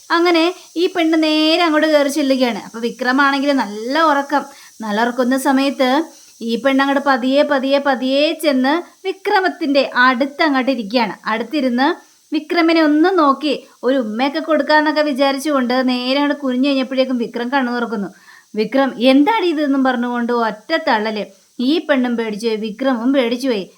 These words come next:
"നീ എന്തിനാടി, നീ എന്തിനാടി കുരിപ്പ് ഇങ്ങോട്ട് വന്നത്?" എന്ന് ചോദിച്ചപ്പോഴേക്കും, "എനിക്ക് എന്താ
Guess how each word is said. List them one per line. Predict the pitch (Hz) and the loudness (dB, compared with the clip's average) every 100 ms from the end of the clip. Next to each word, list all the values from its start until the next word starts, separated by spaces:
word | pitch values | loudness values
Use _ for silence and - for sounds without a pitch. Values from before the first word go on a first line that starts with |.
| - | 0
"നീ | 269 392 | 2 2
എന്തിനാടി, | 381 339 311 294 _ - | 2 0 0 -4 _ 0
നീ | 330 | 0
എന്തിനാടി | 415 359 311 | 2 0 0
കുരിപ്പ് | 262 277 254 | 0 0 0
ഇങ്ങോട്ട് | 247 254 311 | 0 2 2
വന്നത്?" | 302 240 240 | 2 0 0
എന്ന് | 302 302 269 | -2 -2 -4
ചോദിച്ചപ്പോഴേക്കും, | 285 277 285 285 269 | -2 -2 -2 -2 -2
"എനിക്ക് | 285 269 | -2 0
എന്താ | 294 269 269 | 0 2 0